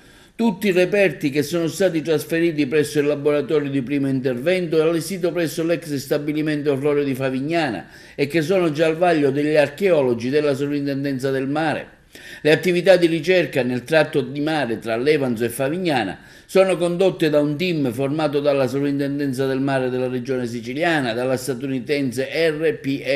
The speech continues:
M, dalla S D S. I fondali dei Legati, dice l'assessore ai beni culturali Scarpinato, si confermano ancora una volta uno scrigno prezioso di informazioni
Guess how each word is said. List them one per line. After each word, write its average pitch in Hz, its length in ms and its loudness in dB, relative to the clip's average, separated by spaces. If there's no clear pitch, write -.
M, 135 300 -4
dalla 151 440 6
S 156 380 2
D 135 440 0
S. 190 360 -2
I 143 120 4
fondali 160 460 4
dei 151 120 0
Legati, 151 500 2
dice 139 280 -4
l'assessore 139 560 0
ai 131 40 0
beni 139 280 -2
culturali 139 500 0
Scarpinato, 175 800 0
si 120 160 -6
confermano 131 640 0
ancora 123 240 -4
una 160 160 -2
volta 139 340 2
uno 127 160 -4
scrigno 139 400 -4
prezioso 143 480 -2
di 123 80 -4
informazioni 143 840 -4